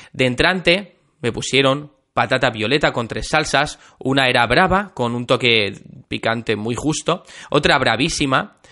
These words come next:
este era puro umami del que se te hace la boca agua,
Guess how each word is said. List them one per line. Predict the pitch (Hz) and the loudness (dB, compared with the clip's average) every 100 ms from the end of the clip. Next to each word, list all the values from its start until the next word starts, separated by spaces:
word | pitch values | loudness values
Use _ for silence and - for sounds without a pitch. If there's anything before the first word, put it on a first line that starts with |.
| - - | -20 -8
este | - - 139 | -6 2 4
era | 147 - | 4 2
puro | 139 151 | 4 4
umami | 120 107 156 165 160 | 4 2 2 2 -2
del | 143 120 | 0 -2
que | - 117 | -2 -4
se | 113 | -4
te | 113 | -2
hace | 127 135 | -2 0
la | 120 | 0
boca | 117 113 104 | 0 2 2
agua, | 135 143 | 2 -2